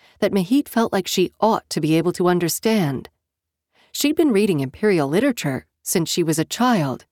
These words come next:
Three Seagrass touched her cloud hook and said, "I bet you could decrypt this kind by hand, actually. Do you know political verse?" "Fifteen syllable iambic couplets with a caesura between syllable eight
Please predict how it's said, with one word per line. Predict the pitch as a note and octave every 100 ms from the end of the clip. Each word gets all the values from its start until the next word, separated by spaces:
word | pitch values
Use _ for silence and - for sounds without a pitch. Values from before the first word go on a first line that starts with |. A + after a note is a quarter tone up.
| _ _ _ _ _ _ _ _ _ _ _ -
Three | E3+ D#3
Seagrass | - G3 E3+ C#3 D3 -
touched | - F4 -
her | E3
cloud | - F3 D#3
hook | D3+ F3 -
and | E3 D#3
said, | F#3 E3+ E3+ - _ _ _ _ _ _ _ _ _ -
"I | F#4+
bet | A#3 A3+
you | E3+ D#3+
could | - A#3+
decrypt | D#3 - D3+
this | D#3 D3
kind | - D#3
by | C3+
hand, | C#3 - A3+ C3+ C#3
actually. | D#3+ D3+ - E3+ A3 - _ _ _ _ _ -
Do | F#3+
you | D4+
know | F4+ F#4
political | E4+ D#4+ D4 D4
verse?" | B3 C4+ E3+ C3+ - - _ _ _ _ _ _ _ _ _ _ _
"Fifteen | - A#3 - C4+ C#4+
syllable | - F3 D#3+ D#3+
iambic | E3+ E3+ E3+ E3+ -
couplets | E3+ - - E3 -
with | - E3+
a | E3
caesura | F#3+ F3 A3 D3+ D3
between | F3+ G3 F3+
syllable | - E3 D#3+ -
eight | F#3 G#3 -